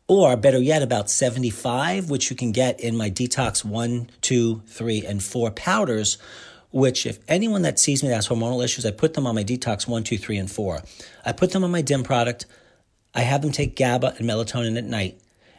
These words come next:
And then I adjust those doses for them I might start at the levels on the bottles, but then it needs to get personal. It needs to get individualized. So that, that deserves a conversation. Water intake must be proper.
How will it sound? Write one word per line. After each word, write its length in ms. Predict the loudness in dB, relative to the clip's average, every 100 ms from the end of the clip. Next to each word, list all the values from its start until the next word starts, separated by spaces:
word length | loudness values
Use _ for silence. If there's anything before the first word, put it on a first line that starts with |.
| _ -2
And 120 | 2
then 140 | 4
I 120 | 2
adjust 400 | 2 2 2 2
those 200 | 0 2
doses 360 | 2 2 0 -4
for 200 | -2 2
them 400 | 4 4 0 -8 _ _ -20 _ -2
I 80 |
might 280 | 2 2 2
start 280 | 0 0 0
at 240 | 0 -4 -4
the 300 | -2 -2 -6 _
levels 380 | 2 4 4 2
on 160 | -2
the 60 | -2
bottles, 500 | -2 -2 -2 -6 -10 -12 -10 -6
but 120 | 0
then 120 | 2
it 80 | 2
needs 200 | -2 -2
to 80 | 0
get 220 | 0 2
personal. 600 | 2 4 2 -2 -8 -14 _
It 60 | -2
needs 180 | -2 0
to 60 | 0
get 120 | 0
individualized. 840 | -2 0 2 4 4 2 -4 -4
So 240 | -4 -2 0
that, 420 | 2 0 -4 -6
that 400 | -4 -4 -10 -6
deserves 340 | -2 0 0
a 60 | -2
conversation. 800 | -4 -6 -2 0 2 0 -2 -10 -18 -20 -20 -20 -20 _
Water 460 | 2 6 8 8 6
intake 460 | 2 0 -2 -4
must 220 | -2 -2 -2
be 80 |
proper. 520 | -6 -4 -4 -6 -10